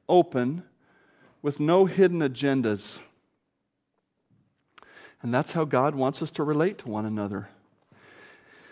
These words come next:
Now, um,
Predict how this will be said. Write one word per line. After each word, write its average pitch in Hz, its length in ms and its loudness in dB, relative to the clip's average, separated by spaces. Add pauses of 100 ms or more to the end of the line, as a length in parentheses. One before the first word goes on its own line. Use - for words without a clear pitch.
(280)
Now, 175 360 6 (1400)
um, 127 500 -2